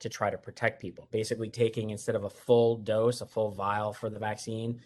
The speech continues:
using that in multiple people in smaller doses to try to provide some form of immunity to protect people. So that, that, that issue, that shortage really kind of raised the eyebrows of a lot of the public health officials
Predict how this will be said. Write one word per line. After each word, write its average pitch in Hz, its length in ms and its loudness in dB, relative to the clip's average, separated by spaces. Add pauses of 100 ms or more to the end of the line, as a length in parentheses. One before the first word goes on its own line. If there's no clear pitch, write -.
(260)
using 113 460 0
that 107 240 -2
in 101 160 -6
multiple 107 460 -2
people 113 480 -4
in 95 100 -12
smaller 113 480 0
doses 98 440 -2
to - 120 -12
try - 180 -4
to 107 60 -4
provide 101 480 -4
some 113 320 0
form 101 320 -6
of 92 120 -10
immunity 95 500 -6
to - 80 -16
protect - 400 -12
people. - 340 -16 (320)
So 120 240 10
that, 139 380 6 (180)
that, 147 400 6 (140)
that 139 200 4
issue, 143 360 0
that 101 180 -2
shortage 113 600 4
really 135 260 4
kind 117 280 -4
of 101 120 -8
raised 113 340 0
the 104 240 -8
eyebrows 98 760 0
of 95 240 -4
a 101 40 0
lot 104 220 -2
of 101 220 -2
the 101 160 -10
public 104 280 0
health 107 240 -2
officials 95 540 -8